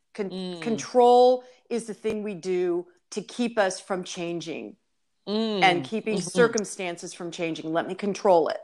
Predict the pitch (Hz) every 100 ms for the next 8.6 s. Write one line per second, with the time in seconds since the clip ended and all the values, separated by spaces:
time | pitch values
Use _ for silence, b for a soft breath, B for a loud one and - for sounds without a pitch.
0 | b b b - 214 190 185 196 208 214
1 | 214 175 165 139 139 - 196 170 156 143
2 | - - _ _ _ - - 226 208 254
3 | 285 285 262 226 202 190 202 247 311 247
4 | 226 202 208 226 240 226 240 277 302 262
5 | 262 233 226 - 233 233 185 165 _ 226
6 | 247 247 247 226 170 151 185 220 269 214
7 | 165 147 151 156 202 254 _ _ 170 175
8 | - _ 190 175 185 156